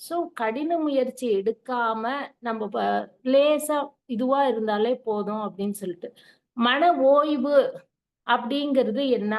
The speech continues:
அப்படிங்கிறத பார்ப்போம். அதாவது எதுக்குமே நம்ம வந்து பதற்றம் அடைய வேண்டாம். கொஞ்சம் அமைதியா எல்லாமே வந்து விழிப்புணர்வோட இருக்கணும். விழிப்புணர்வு தான் ரொம்ப ரொம்ப முக்கியம்.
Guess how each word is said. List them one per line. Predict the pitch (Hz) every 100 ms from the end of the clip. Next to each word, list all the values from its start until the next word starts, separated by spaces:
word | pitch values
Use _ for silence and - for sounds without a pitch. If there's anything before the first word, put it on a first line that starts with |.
| 220
அப்படிங்கிறத | 190 185 214 202 196 190
பார்ப்போம். | 185 175 - 220 320 _ _ _ _ _ _ -
அதாவது | 233 254 269 285 220 254 269 _ _ 214 240
எதுக்குமே | 302 359 - 294 302 339
நம்ம | 330 254 240
வந்து | 220 226 175 165 110 98 101 98 _ _ _ -
பதற்றம் | 247 247 - 330 302
அடைய | 247 202 202 185
வேண்டாம். | 180 175 185 185 190 - _ _ _ -
கொஞ்சம் | 277 277 240
அமைதியா | 214 220 240 233 262 254 240
எல்லாமே | 262 294 302 285 302 302
வந்து | 254 254 240
விழிப்புணர்வோட | 262 302 339 _ - 311 302 254 233 247 285 240
இருக்கணும். | 208 208 208 185 196 190 208
விழிப்புணர்வு | 233 277 320 - 294 269 208 202
தான் | 262 262
ரொம்ப | 202 208
ரொம்ப | 214 214 254
முக்கியம். | 208 - - 202 208